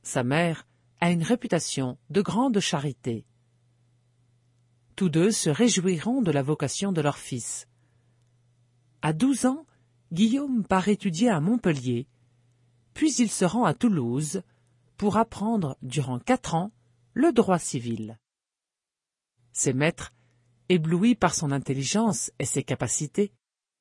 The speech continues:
lui laissent espérer une chaire de droit.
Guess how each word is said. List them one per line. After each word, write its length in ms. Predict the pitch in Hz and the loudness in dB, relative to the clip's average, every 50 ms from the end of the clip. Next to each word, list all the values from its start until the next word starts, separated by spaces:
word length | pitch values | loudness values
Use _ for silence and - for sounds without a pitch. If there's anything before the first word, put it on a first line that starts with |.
| _ _ - | _ _ 0
lui 200 | 165 185 214 202 | 2 4 6 6
laissent 320 | 208 226 254 - - - - | 6 4 4 4 2 0 0
espérer 580 | 220 - - - 147 135 - 151 139 143 - _ _ - | 0 0 0 0 -2 -2 -2 -2 -4 -4 -4 _ _ -4
une 220 | - 196 190 185 | -2 0 2 2
chaire 440 | 175 - - - 185 175 175 160 156 | 2 0 0 0 0 0 0 -2 -2
de 140 | 127 127 135 | -2 -2 -2
droit. 380 | 117 120 117 - 120 107 104 | -2 -2 -4 -4 -4 -6 -8